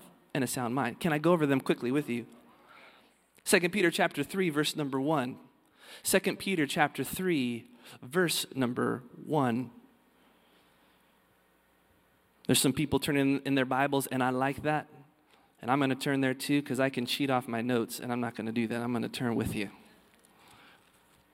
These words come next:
Second Peter chapter three. Okay, I'm there. If you're there, say aye. All right. Second Peter chapter three, verse number one. It says, "Beloved,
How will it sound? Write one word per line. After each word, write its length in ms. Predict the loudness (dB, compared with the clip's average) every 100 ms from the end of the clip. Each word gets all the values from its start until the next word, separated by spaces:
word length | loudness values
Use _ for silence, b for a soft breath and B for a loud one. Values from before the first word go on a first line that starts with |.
| _ B B
Second 320 | 0 2 2 6
Peter 180 | 6
chapter 360 | 6 4 2 -2
three. 360 | -2 0 2 2
Okay, 240 | 2 4
I'm 140 | 4
there. 260 | 2 0 -4 -16 -20 _ b b b b _
If 120 | -6 -2
you're 100 | 2
there, 140 | 2
say 240 | 2 4
aye. 300 | 4 2 -4 -18 -20 _ _ B B B
All 140 | 4 4
right. 160 | 2 -8 -20
Second 240 | -2 0 2
Peter 160 | 0
chapter 200 | 2 0
three, 160 | 2 2
verse 200 | 2 -2
number 140 | 0
one. 120 | 2 2
It 60 |
says, 120 | 0
"Beloved, 540 | 0 0 2 0 -2